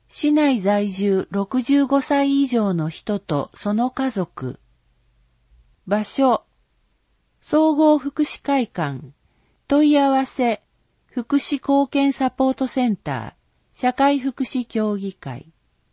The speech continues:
電話、二二の八二一八。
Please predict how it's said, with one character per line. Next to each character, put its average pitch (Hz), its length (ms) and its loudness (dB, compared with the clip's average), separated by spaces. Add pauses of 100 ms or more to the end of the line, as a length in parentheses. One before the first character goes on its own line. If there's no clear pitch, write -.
(140)
電 254 380 0
話、 233 320 2 (400)
二 302 300 6
二 285 320 6
の 151 400 -2 (180)
八 214 420 -4
二 294 400 4
一 202 280 -6
八。 175 580 -10